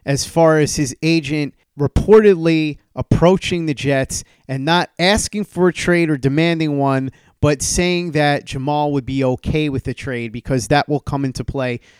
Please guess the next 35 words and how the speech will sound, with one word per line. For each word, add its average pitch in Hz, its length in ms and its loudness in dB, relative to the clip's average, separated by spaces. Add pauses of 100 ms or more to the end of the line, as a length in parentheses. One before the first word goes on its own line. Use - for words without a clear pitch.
(160)
a 135 40 -4
little 147 200 2
bit 131 180 0
later 156 360 2
in 120 100 -2
this 117 180 -4
story. 110 460 -2 (400)
Now 196 320 0
we 294 160 0
get 233 240 0
to 226 140 -2
the 190 100 0
part 180 400 2
where 156 480 2 (400)
people 202 380 2
start - 380 0
reporting 170 760 0 (280)
that 151 440 0
there's 156 260 0
buzz 170 380 2
about 147 320 0
Jamal 151 540 -2
Adams 139 580 -2
possibly 135 580 -2
being 123 300 -2
called 131 400 -2
about. 92 360 -10 (360)
Some - 340 4
of 220 140 2
the 208 80 6
people 202 440 4
that 175 140 4
were 151 80 2
reporting 185 560 2
this 180 340 -2